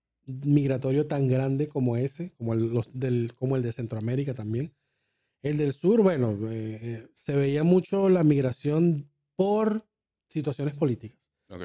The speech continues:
Speaker 1: situaciones militares, este, pero yo pienso que vamos a llegar a un momento en que no sé si vamos a celebrar el encuentro de dos mundos o vamos a celebrar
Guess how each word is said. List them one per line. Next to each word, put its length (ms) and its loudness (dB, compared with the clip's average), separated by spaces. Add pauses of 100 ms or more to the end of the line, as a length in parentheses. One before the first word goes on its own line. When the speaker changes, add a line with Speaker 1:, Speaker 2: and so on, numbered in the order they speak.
Speaker 1:
situaciones 360 -6
militares, 1000 -2 (420)
este, 800 -6 (460)
pero 240 0
yo 240 0
pienso 340 -4
que 380 -2
vamos 240 2
a 20 0
llegar 200 2
a 40 2
un 60 4
momento 380 4
en 60 -2
que 240 -4 (580)
no 180 2
sé 160 -10
si 120 -10
vamos 240 2
a 40 -2
celebrar 760 0
el 120 0
encuentro 540 2
de 60 -2
dos 200 0
mundos 580 0 (520)
o 440 2 (140)
vamos 320 0
a 40 0
celebrar 600 0